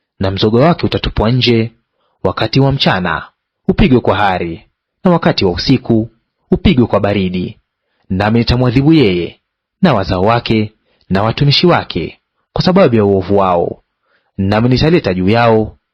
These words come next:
na juu ya wenyeji wa Yerusalemu na juu ya watu wa Yuda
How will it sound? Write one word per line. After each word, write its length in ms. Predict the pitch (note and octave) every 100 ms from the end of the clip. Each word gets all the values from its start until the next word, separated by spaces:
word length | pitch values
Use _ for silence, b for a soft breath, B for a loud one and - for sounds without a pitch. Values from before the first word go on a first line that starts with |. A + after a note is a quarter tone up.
| _ _ G2
na 160 | F#2
juu 140 | A2 A#2
ya 120 | A#2+
wenyeji 320 | A#2+ C3 C3+
wa 60 | C3+
Yerusalemu 640 | C3+ D#3 D3+ F#2+ F2 - _ _ _ _ _ -
na 140 | B2
juu 140 | G3 D3+
ya 120 | A#2
watu 280 | G#2+ - F2+
wa 80 |
Yuda 420 | A2+ B2 A2+ A2